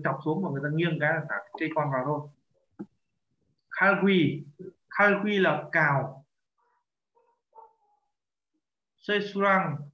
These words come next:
là đinh ba. Hô sừ là ống nước. Mulpurike.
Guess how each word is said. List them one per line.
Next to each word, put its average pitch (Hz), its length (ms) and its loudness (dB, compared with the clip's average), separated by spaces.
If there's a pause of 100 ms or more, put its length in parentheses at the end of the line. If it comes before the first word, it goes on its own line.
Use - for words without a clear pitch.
(100)
là 139 100 -6
đinh 165 200 -4
ba. 175 380 4 (2750)
Hô 196 120 2 (120)
sừ 165 180 4
là 143 120 4
ống 143 180 -2
nước. 202 200 2 (4000)
Mulpurike. 185 1200 0